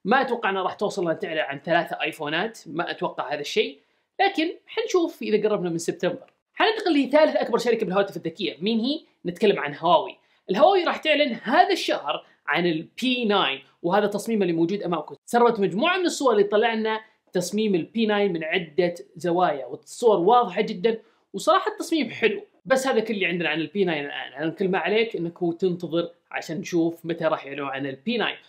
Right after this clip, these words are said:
وأخيرًا الخبر الأخير يقول بأنه شركة هواوي وكذلك يمكن شاومي ياخذون شاشات منحنية من سامسونج أو من ال جي،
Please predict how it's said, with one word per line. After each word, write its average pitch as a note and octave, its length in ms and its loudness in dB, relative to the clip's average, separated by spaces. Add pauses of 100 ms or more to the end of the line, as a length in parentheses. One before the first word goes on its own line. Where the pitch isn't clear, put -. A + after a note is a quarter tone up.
(160)
وأخيرًا B3+ 460 2
الخبر A#3 300 0
الأخير A3+ 260 -4
يقول G3+ 260 2
بأنه F3 340 -2
شركة B3+ 460 -6
هواوي D#3 360 2
وكذلك A#3+ 560 -2
يمكن F4+ 500 2
شاومي F3+ 680 -2 (260)
ياخذون G3 300 0
شاشات G#3 440 -2
منحنية E3+ 440 -4
من D3+ 140 -6
سامسونج G#3+ 500 -4 (140)
أو C#4+ 220 2
من A3 100 2
ال A3 260 2
جي، A3+ 240 -4